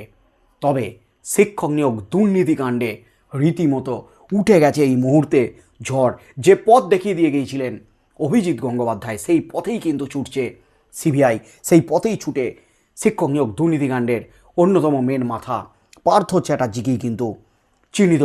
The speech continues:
করল সিবিআই আধিকারিকরা। পার্থ চট্টোপাধ্যায়ের প্রয়াত স্ত্রী বাবলি চ্যাটার্জির নামে ট্রাস্টেরও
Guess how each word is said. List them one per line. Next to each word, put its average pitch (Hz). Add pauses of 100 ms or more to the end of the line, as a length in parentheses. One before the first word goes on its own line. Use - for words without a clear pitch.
করল 120 (440)
সিবিআই 127 (120)
আধিকারিকরা। 110 (380)
পার্থ 190 (140)
চট্টোপাধ্যায়ের 180 (100)
প্রয়াত 151 (140)
স্ত্রী 208 (180)
বাবলি 180
চ্যাটার্জির 127
নামে 165 (480)
ট্রাস্টেরও 190